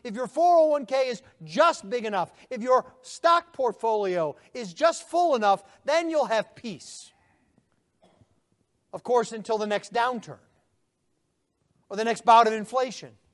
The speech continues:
or the next disaster that hits you in your possessions or in your health.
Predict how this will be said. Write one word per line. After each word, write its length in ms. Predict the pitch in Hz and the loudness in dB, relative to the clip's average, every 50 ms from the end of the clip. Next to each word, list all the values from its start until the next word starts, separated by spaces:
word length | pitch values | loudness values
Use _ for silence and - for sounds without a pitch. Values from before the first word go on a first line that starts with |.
| _ _ _ _ _ _ _ _ _ _ _ _ _ _ _ _ _ _ _ _ _ _ _ _ | _ _ _ _ _ _ _ _ _ _ _ _ _ _ _ _ _ _ _ _ _ _ _ _
or 100 | - 226 | -6 -4
the 80 | 226 240 | -2 0
next 200 | 233 240 - - | -2 -2 -4 -4
disaster 600 | - 226 208 180 247 262 285 277 262 - - 233 | -10 -10 -2 0 4 4 4 4 2 0 -6 -6
that 140 | 233 220 208 | -4 -4 -4
hits 240 | 196 233 214 - - | -4 -6 -8 -8 -10
you 420 | 220 233 240 233 233 233 220 196 _ _ _ _ _ _ _ _ _ _ _ | -10 -8 -8 -8 -8 -10 -10 -14 _ _ _ _ _ _ _ _ _ _ _
in 120 | 226 220 220 | -10 -6 -6
your 100 | 226 208 | -6 -6
possessions 680 | - 208 185 190 262 254 220 - - 240 233 226 - | -6 -8 -4 -2 -2 -2 -2 -4 -8 -8 -8 -8 -10
or 160 | - 214 220 | -8 -8 -8
in 100 | 220 220 | -6 -6
your 120 | 220 220 202 | -6 -6 -4
health. 420 | 220 262 262 202 131 - _ _ | -4 -4 -4 -4 -6 -12 _ _